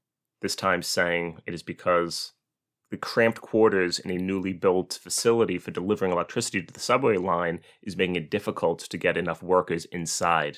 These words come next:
to finish the job on time. This, I believe, now causes a ripple effect from some of the other extensions planned along the Green Line.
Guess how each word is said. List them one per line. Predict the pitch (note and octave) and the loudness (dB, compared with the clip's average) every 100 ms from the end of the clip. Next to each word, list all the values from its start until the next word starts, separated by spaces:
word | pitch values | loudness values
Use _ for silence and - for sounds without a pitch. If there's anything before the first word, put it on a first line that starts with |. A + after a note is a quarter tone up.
| - | -16
to | E2 | -14
finish | - E2+ - | -10 -10 -10
the | |
job | E2 D#2+ D#2 D#2 | -10 -4 -4 -4
on | D2+ | -6
time. | E2 D2+ - _ _ _ _ _ _ - | -4 -4 -6 _ _ _ _ _ _ -4
This, | F#2+ F2+ - | -4 -2 0
I | G2+ | 0
believe, | F2+ F#2+ F#2 F2+ | 2 0 0 2
now | F2+ F2+ | 2 2
causes | - F2+ F2 | 2 2 0
a | E2 | -2
ripple | E2+ A#2+ G2+ | 0 2 0
effect | - E2 E2 - - _ _ _ _ _ _ _ _ | -2 -6 -8 -14 -20 _ _ _ _ _ _ _ _
from | F#2+ | -4
some | E2+ G2+ | -2 -2
of | F2 | 0
the | F2+ - | -2 0
other | G2 E2+ E2+ E2 D#2 - _ _ | 0 4 2 2 -2 -20 _ _
extensions | - - G#2+ F#2+ E2+ F2 | -8 -4 0 -2 -2 -8
planned | - - F#2+ E2+ | -8 -2 0 0
along | E2+ E2+ E2 | -2 -4 -4
the | |
Green | D2+ E2 F2 | -6 -6 -6
Line. | D#2 D2+ | -8 -12